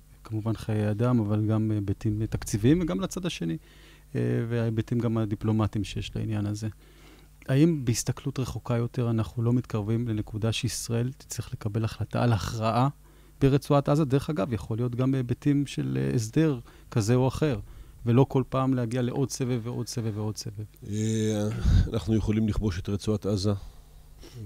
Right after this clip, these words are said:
Speaker 2: ולשהות בה ככל שהדרג המדיני יחליט. לדבר הזה יש, אה, משמעויות אסטרטגיות. מבחינה מבצעית הדבר הזה הוא אפשרי, כמובן שיש לו משמעויות קשות מבחינת הפעולה, אבל אנחנו יודעים לעשות את הסיפור הזה. ואם מדינת ישראל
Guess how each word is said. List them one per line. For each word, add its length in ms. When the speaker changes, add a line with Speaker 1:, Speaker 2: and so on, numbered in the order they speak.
Speaker 2:
ולשהות 560
בה 80
ככל 320
שהדרג 520
המדיני 400
יחליט. 440
לדבר 380
הזה 220
יש, 360
אה, 200
משמעויות 500
אסטרטגיות. 600
מבחינה 280
מבצעית 420
הדבר 320
הזה 160
הוא 80
אפשרי, 380
כמובן 400
שיש 220
לו 100
משמעויות 600
קשות 380
מבחינת 380
הפעולה, 340
אבל 160
אנחנו 180
יודעים 240
לעשות 220
את 40
הסיפור 440
הזה. 140
ואם 160
מדינת 320
ישראל 340